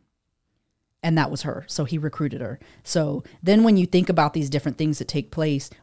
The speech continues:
was she conflicted? Was she trying to do the right thing? And then she was being thrown an award. "Hey, I recommended you for this award." Or, "Hey, remember I,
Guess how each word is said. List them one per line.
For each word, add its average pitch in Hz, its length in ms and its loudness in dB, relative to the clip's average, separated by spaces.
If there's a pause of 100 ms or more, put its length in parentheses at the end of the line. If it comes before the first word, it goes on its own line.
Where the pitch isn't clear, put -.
was 160 200 -2
she 156 600 -4
conflicted? 156 640 -4 (280)
Was 147 260 0
she 151 380 -2
trying 156 300 2
to 170 60 2
do 165 140 0
the 165 100 0
right 156 240 0
thing? 185 380 0 (300)
And 160 240 4
then 151 440 2 (120)
she - 180 -2
was 156 160 0
being 151 240 2
thrown 151 300 0
an 143 120 2
award. 143 460 2 (440)
"Hey, 175 180 2
I 165 60 6
recommended 156 440 0
you 147 80 -2
for 147 140 -4
this 135 180 -6
award." 135 460 -2
Or, 147 100 -2
"Hey, 180 220 4
remember 170 360 2
I, 139 180 0